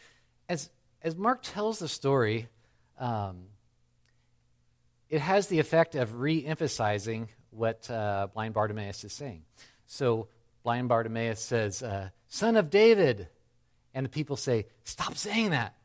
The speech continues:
It's like, "Stop saying what?" "Son of David." And then he says, "Son of David, son of David, son of David." So in the narrative, we get, um, we, we can't miss the fact that this is what this man is saying.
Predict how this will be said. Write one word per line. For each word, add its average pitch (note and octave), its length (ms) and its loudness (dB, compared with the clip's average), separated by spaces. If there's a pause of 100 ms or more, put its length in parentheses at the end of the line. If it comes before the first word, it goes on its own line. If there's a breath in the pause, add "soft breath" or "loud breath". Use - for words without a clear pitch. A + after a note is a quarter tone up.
(180)
It's - 100 -20
like, F#2 140 -14
"Stop E3+ 180 4
saying G3+ 320 2
what?" A3+ 300 6 (380)
"Son G3 260 0
of G#3 80 4
David." G#3 420 6 (180 loud breath)
And C3 80 -4
then C#3+ 80 2
he D3 60 0
says, D#3+ 240 4
"Son A3+ 220 6
of G#3+ 60 4
David, A#3 280 10
son G#3+ 160 2
of G#3 80 6
David, G#3+ 260 8
son G3+ 200 0
of F#3+ 80 2
David." G3 280 6 (180 loud breath)
So E3+ 280 6 (140 loud breath)
in F#3 160 4
the F#3 100 4
narrative, G#3 880 8
we D#3 120 2
get, D#3+ 300 4 (240 soft breath)
um, C#3 400 4 (220)
we, D#3+ 160 2
we F3 120 2
can't G#3 380 2
miss F3 300 4
the B2+ 100 -4
fact B2 320 4
that A2 320 -2 (160)
this B2+ 220 0
is A2+ 120 -6
what G#2+ 360 -4 (500)
this G#2 180 -10
man G#2 280 -6
is F#2 240 -14 (100)
saying. G2+ 460 -10